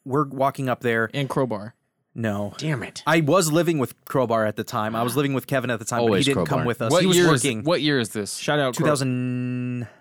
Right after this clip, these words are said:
Speaker 2: Shout out to Crowbar.
Speaker 1: It's like the, yeah, it's two thousand eight.
Speaker 2: I'm in eighth grade.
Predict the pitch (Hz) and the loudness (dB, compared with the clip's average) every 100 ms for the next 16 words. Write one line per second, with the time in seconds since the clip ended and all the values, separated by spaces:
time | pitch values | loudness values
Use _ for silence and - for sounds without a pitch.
0 | _ _ _ _ - 117 113 - 107 120 | _ _ _ _ -12 -12 -10 -10 -6 -4
1 | 117 - - _ - 135 - 135 135 127 | -6 -10 -16 _ -4 -2 0 -2 -2 -4
2 | 139 135 110 139 117 - 160 151 139 135 | -2 -2 -2 0 0 -2 0 2 0 -2
3 | 117 98 - - 147 160 135 143 - 117 | -8 -10 -16 -6 0 0 0 -2 -4 -6
4 | 87 | -8